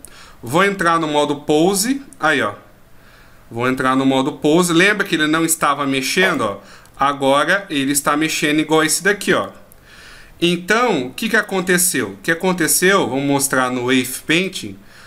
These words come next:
Aqui. Vou mostrar no Wave Paint. Aí, ó. Eu, é uma outra forma de fazer pintura. Ou seja, na verdade é uma forma, não é tanto pintura, é uma forma onde você define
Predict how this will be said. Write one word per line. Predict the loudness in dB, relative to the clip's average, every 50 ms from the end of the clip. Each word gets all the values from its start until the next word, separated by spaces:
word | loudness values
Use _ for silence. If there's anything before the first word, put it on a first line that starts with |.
| -20 -20 -20 -20 -20 -20 -14 -12
Aqui. | -12 -10 -6 -2 -2 0 0 -2 -4 -6 -12 -18 -20 -20 -20 -20 -20 -20 -20 -20 -20 -14
Vou | -10 -8
mostrar | -6 -6 -2 -2 0 0
no | 0 0
Wave | 0 0 0 -2
Paint. | -2 -2 0 0 0 -2 -4 -6 -8 -4
Aí, | -2 -2 0 0 -2
ó. | -6 -8 -10 -16 -20 -20 -20 -20 -20 -20 -20 -20 -18 -4 0
Eu, | 0 2 2 0 -2 0
é | 0
uma | 2 4 4 4
outra | 4 4 2 0 -2 -2
forma | -2 0 2 2 4 4 2 0 -4
de | -6 -4
fazer | 0 0 0 2 2 2 2 2 0 0 -4 -4
pintura. | -4 -2 -2 -4 -4 -2 0 2 2 2 2 0 0 -2
Ou | -4
seja, | -2 0 2 2 2 0 -4 -4 -2
na | -2 0
verdade | 0 2 2 0 0
é | 0
uma | 0 -2
forma, | -2 0 0 2 2 2 4 2 2 2 2 0 -2 -4 -6 -6 -10 -18 -16 -12
não | -6 0 2 2 2 4 2 2
é | 2
tanto | 0 0 -2 -2 -2 -2 -6 -6
pintura, | -4 -4 -4 -4 -2 0 2 2 2
é |
uma | 0 0
forma | -2 -2 0 0 -2
onde | 0 -2
você | -2 0
define | 0 0 -2 0 0 0 0 2 2 0 0 -2